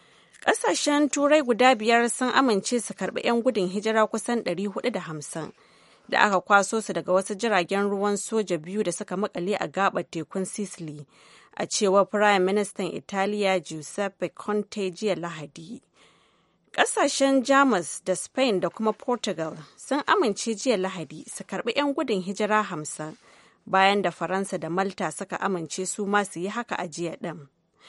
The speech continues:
Amma ƙasar Czech ta yi wa cakali da wannan buƙatar, tana kiran matakin rabon, wato rabon 'yan gudun hijirar hanyar zuwa jahannama.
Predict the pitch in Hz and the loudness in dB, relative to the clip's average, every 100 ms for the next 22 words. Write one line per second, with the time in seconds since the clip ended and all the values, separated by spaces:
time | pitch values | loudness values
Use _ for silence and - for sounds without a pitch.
0 | - - - - 220 269 453 392 - 359 | -20 -20 -6 4 6 6 4 0 0 -2
1 | 349 - 277 - - 277 339 427 381 - | -2 0 0 0 -6 -2 0 2 2 0
2 | 190 196 208 269 208 226 196 240 190 - | -4 -4 -4 0 2 2 2 2 0 -2
3 | 180 175 - 147 - - 254 311 226 190 | -4 -4 -6 -12 -14 -8 -2 4 4 4
4 | 269 226 185 214 240 233 - 254 214 175 | 0 0 0 -2 -4 -6 -2 0 0 0
5 | 185 165 156 - 175 175 175 185 175 190 | 0 -2 -10 -16 -4 -4 -2 -4 0 0
6 | 214 233 226 254 185 160 185 190 180 165 | 2 2 2 2 0 -2 -4 0 0 -2
7 | - 220 220 180 160 240 185 165 165 165 | -4 -2 0 0 -2 0 2 0 -4 -6
8 | 165 160 160 | -6 -6 -6